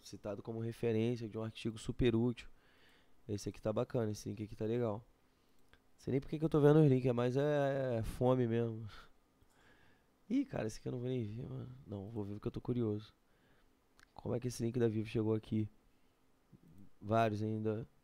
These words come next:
Página pessoal, fórum também. Fórum. Não existe mais. Perdido, perdido, perdido. Não, fórum desativado.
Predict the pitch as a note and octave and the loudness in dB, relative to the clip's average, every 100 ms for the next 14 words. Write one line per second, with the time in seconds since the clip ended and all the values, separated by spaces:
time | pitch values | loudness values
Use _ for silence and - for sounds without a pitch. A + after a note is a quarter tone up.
0 | _ _ _ - A2+ A2 - A2+ - A2+ | _ _ _ -4 -2 -2 -8 -10 -6 -4
1 | A2+ - - A#2 G#2+ G#2+ A2+ G#2 G#2 - | -4 -6 0 2 2 -2 -6 -6 -6 -10
2 | _ _ _ _ _ _ _ _ _ - | _ _ _ _ _ _ _ _ _ -4
3 | G#2+ A2 A#2 B2 - _ _ _ _ _ | -2 0 -4 -8 -18 _ _ _ _ _
4 | _ _ _ - A#2 A2 G#2+ A2 A2+ A2+ | _ _ _ -12 -6 -4 -4 -6 -4 -4
5 | A#2+ B2 - _ _ _ _ - _ _ | -4 -8 -18 _ _ _ _ -20 _ _
6 | _ - _ _ _ _ _ _ _ _ | _ -20 _ _ _ _ _ _ _ _
7 | _ _ _ - _ _ _ - - - | _ _ _ -20 _ _ _ -20 -20 -20
8 | - - A2 G#2+ G2+ G2+ C3 A2+ G#2+ A#2 | -20 -12 -12 -10 -12 -10 -10 -10 -10 -12
9 | G#2+ G2+ G2+ - A2 G2 - A#2 A#2+ A#2+ | -10 -12 -14 -8 -6 -6 -4 -4 -2 -8
10 | A#2 A2 B2 C3+ | -10 -12 -12 -12